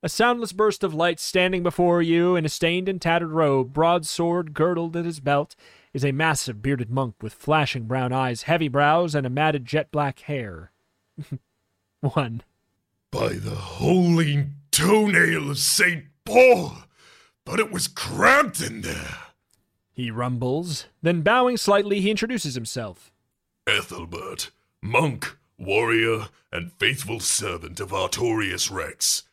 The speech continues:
Speaker 2: son of Uther Pendragon, and rightful liege lord of the realm of Avalon at your service.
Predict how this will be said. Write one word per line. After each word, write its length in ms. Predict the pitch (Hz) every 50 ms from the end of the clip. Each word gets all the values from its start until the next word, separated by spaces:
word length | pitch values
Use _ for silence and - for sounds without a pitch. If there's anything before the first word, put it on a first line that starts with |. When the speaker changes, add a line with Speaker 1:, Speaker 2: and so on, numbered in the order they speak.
| _ _
Speaker 2:
son 680 | - - - - - 123 135 131 151 151 143 139 139 139 - -
of 180 | 117 107 - _ -
Uther 360 | 127 143 139 - - - 113
Pendragon, 840 | 107 - 104 107 113 98 92 - 175 - - 107 101 95 92 87 85 - - - - - -
and 180 | 82 90 82 85
rightful 460 | 95 92 92 107 - - - 101 104
liege 460 | 101 98 101 104 101 95 92 90 101
lord 400 | 95 101 101 98 92 92 87 85 92
of 120 | 90 85
the 80 | 87 90
realm 400 | 87 90 101 110 117 117 113 123
of 140 | 135 - - _
Avalon 480 | - 113 110 95 90 95 87 82 82 80
at 160 | 82 80 -
your 160 | - 87 85
service. 720 | - - - - 87 - - - - 127 - - - -